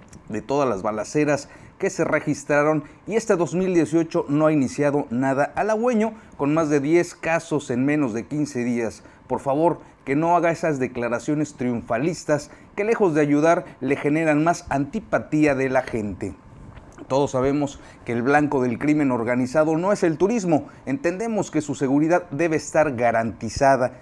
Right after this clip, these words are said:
pero que le pregunte al ciudadano común y corriente si sale con la misma confianza de noche, si no va a las plazas comerciales con cierta incertidumbre,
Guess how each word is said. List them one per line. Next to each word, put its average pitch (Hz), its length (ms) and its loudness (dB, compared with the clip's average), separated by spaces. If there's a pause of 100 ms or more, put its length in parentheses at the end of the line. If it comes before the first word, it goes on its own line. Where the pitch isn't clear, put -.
(220)
pero 113 220 0
que 127 100 -4
le 131 80 0
pregunte 196 360 2
al 165 160 2
ciudadano 165 580 2
común 170 260 -2
y 175 60 -4
corriente 156 500 -2
si 123 140 -6
sale 151 240 0
con 139 180 -2
la 131 80 0
misma 147 360 -2
confianza 131 580 -2
de 113 100 0
noche, 165 460 0 (240)
si - 180 -4
no 156 220 2
va 156 160 4
a 156 40 4
las 139 200 0
plazas 147 380 -4
comerciales 135 580 -4
con 117 180 -8
cierta 135 380 -2
incertidumbre, 131 1040 0